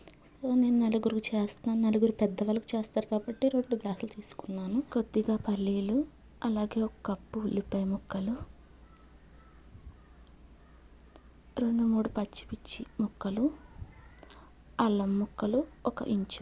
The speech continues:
అల్లం, అలాగే జీలకర్ర, మినప్పప్పు,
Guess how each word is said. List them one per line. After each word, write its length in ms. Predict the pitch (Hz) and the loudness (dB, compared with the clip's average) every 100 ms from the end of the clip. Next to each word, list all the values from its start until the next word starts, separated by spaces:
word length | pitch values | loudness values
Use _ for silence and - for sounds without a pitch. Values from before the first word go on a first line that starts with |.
| 202 | -4
అల్లం, 220 | 190 220 311 - - - - - - - - - - - | -2 -2 -4 -6 -20 -20 -20 -20 -20 -20 -20 -20 -16 -2
అలాగే 320 | 226 202 208 226 - | 0 0 0 -2 0
జీలకర్ర, 640 | 214 196 196 - 190 190 196 - 220 | 0 0 -2 -2 -2 0 -2 0 2
మినప్పప్పు, 680 | 202 196 - 190 - - | 2 0 -2 -4 -4 -8